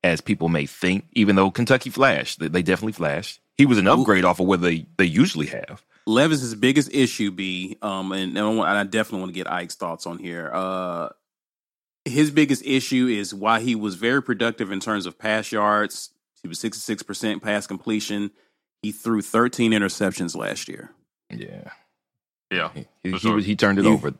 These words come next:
Speaker 2: he
Speaker 1: As
Speaker 2: was,
Speaker 1: a matter
Speaker 2: he was
Speaker 1: of
Speaker 2: a
Speaker 1: fact,
Speaker 2: turnover machine.
Speaker 1: they, they were a chronic turnover offense all year long,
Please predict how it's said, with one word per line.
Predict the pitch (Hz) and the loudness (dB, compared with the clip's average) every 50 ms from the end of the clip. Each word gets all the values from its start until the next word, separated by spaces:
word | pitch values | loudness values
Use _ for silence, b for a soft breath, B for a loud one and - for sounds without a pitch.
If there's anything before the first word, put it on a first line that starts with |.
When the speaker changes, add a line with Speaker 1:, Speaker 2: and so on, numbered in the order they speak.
| _ _ | _ _
Speaker 2:
he | - 113 | 4 6
Speaker 1:
As | 123 | 6
Speaker 2:
was, | 123 | 8
Speaker 1:
a | |
matter | 120 127 127 | 8 8 8
Speaker 2:
he | |
was | 123 127 | 8 8
Speaker 1:
of | 127 | 6
Speaker 2:
a | |
Speaker 1:
fact, | 131 123 | 6 6
Speaker 2:
turnover | 117 110 101 95 92 | 6 4 4 2 0
machine. | 95 90 - 95 107 | -2 -4 0 4 4
Speaker 1:
they, | 123 143 143 135 | 6 6 6 6
they | 107 113 127 147 | 6 6 4 6
were | 147 139 123 107 | 6 6 6 6
a | 98 | 4
chronic | - - - - 113 110 110 113 113 104 101 | 2 0 0 4 6 6 6 6 4 0 -2
turnover | - - 107 104 104 101 101 101 87 78 82 - - | -2 0 2 4 4 4 4 4 4 2 2 2 4
offense | 85 85 85 90 - - - 55 - - - - - - | 4 4 4 4 0 -6 -12 -14 -14 -14 -14 -14 -10 -4
all | 64 71 78 76 71 | -2 0 0 0 -2
year | 67 69 69 67 | -4 -6 -8 -8
long, | 62 58 50 50 50 - | -10 -12 -14 -14 -18 -20